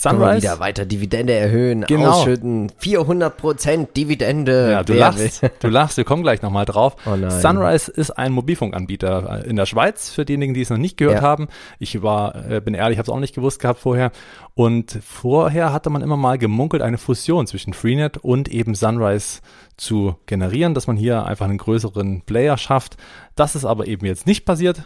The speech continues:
Speaker 2: F-, sechs Komma drei Milliarden Euro legt Liberty Global auf den Tisch für Sunrise, inklusive Schulden. Und das, äh, in bar, soweit ich das jetzt rausgelesen hatte.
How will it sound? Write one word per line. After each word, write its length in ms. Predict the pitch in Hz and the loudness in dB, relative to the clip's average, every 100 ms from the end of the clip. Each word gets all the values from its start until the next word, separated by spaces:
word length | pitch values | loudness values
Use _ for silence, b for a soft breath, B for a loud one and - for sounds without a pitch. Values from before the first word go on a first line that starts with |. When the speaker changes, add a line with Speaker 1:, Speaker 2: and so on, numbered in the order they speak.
| - | -20
Speaker 2:
F-, 240 | - - - | -20 -20 -20
sechs 240 | - 160 - | -6 -4 0
Komma 160 | 190 | 0
drei 220 | 165 127 147 | 2 2 2
Milliarden 400 | 120 110 120 107 | 2 2 0 0
Euro 300 | - 123 104 | 0 2 0
legt 180 | 101 | 0
Liberty 400 | 104 113 113 - | -2 0 -2 -4
Global 460 | 101 101 101 101 98 B B B | -4 -2 0 0 -2 B B B
auf 220 | - 98 | -2 -2
den 180 | - 92 | -2 -4
Tisch 260 | - 190 - | -4 -4 -6
für 160 | - | -6
Sunrise, 540 | 107 113 147 175 175 - | -2 -2 -2 -6 -6 -4
inklusive 480 | 160 160 139 113 104 | -2 -2 -4 -8 -6
Schulden. 480 | - 113 127 185 - B B B B | -2 0 -2 -8 -12 B B B B
Und 180 | - 113 | -4 0
das, 220 | 113 - - | 0 -2 -6
äh, 360 | 120 107 104 101 - | -2 0 -2 -6 -8
in 140 | 95 | -4
bar, 340 | 92 - 202 - _ | -2 -2 -6 -10 _
soweit 280 | - 120 135 | -4 -2 -2
ich 80 | |
das 100 | 135 | -4
jetzt 160 | 131 - | -6 -2
rausgelesen 560 | 127 - 127 131 131 117 | -4 -2 -4 -4 -4 -4
hatte. 300 | 127 135 | -2 -2